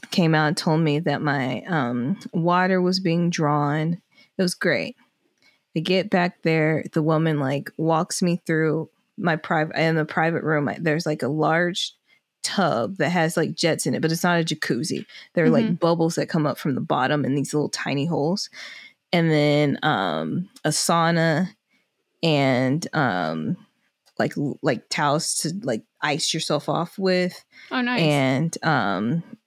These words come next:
Speaker 2: Luxurious.
Speaker 1: a Himalayan thing to put your feet on, but
Speaker 2: Could you reach it?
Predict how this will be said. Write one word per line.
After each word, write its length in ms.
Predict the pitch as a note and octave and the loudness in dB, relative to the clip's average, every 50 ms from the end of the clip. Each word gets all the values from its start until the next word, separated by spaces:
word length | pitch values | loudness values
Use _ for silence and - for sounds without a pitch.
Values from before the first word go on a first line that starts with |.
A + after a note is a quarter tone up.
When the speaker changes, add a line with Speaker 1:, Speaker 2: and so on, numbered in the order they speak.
| _ _ _ _ - | _ _ _ _ -10
Speaker 2:
Luxurious. 540 | A#3 B3 G#3 - C#4 F#4 F#4 G3 - C#3+ D#3+ | -8 -6 -4 -4 -4 -4 -4 -4 -2 -2 -2
Speaker 1:
a 40 | F3+ | -2
Himalayan 1080 | - - - - - G#3 F3+ E3+ E3+ D#3+ D#3 D#3 D#3 D3 C3+ B2+ C3 C3+ B2 - - - _ _ _ _ _ _ _ _ - - | -2 -4 -8 -2 0 2 4 4 4 4 4 4 4 4 4 2 2 2 0 -2 -4 -8 _ _ _ _ _ _ _ _ -6 -2
thing 260 | - F3+ D3+ D3+ D3 | 2 2 4 4 4
to 60 | C3+ | 2
put 160 | C#3 - D#3+ A#2+ | 2 0 0 0
your 120 | C3+ C#3+ | 0 -2
feet 240 | - - D3 A#2+ G#2+ | -2 0 -2 0 0
on, 240 | G2+ F2+ E2 - D#3 | 0 -2 -2 -2 -2
but 260 | - - - - - _ _ _ _ _ _ - | -2 -2 -2 -4 -8 _ _ _ _ _ _ -8
Speaker 2:
Could 160 | - A#3 G3+ | -6 -4 -4
you 60 | A3 G3+ | -2 -2
reach 180 | F#3+ G3+ - | -4 -4 -4
it? 200 | A#3 A#3+ C4 C4 | -4 -4 -6 -6